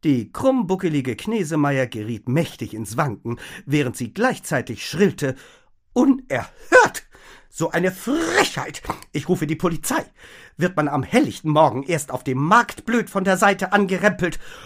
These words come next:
und nun auch noch von so einem frechen und unerzogenen Bengel vor seiner Haustür über den Haufen gerannt?“ Raspo, ihr dümmlicher Kater,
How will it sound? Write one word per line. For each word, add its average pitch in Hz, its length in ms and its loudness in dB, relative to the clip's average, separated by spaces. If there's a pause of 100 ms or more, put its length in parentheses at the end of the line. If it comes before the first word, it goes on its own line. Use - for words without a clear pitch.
(120)
und 170 220 2
nun 214 200 6
auch 175 180 0
noch 160 140 -4
von 156 140 -4
so 175 80 0
einem 156 220 2
frechen 202 920 0
und 185 180 -4 (100)
unerzogenen 185 1080 2
Bengel 180 280 2
vor 180 140 -2
seiner 175 460 0
Haustür 311 480 2
über 240 180 2
den 202 160 4 (220)
Haufen 233 440 4
gerannt?“ 202 520 2 (680)
Raspo, 127 720 -4
ihr 127 200 -4
dümmlicher 113 500 -6
Kater, 139 460 -6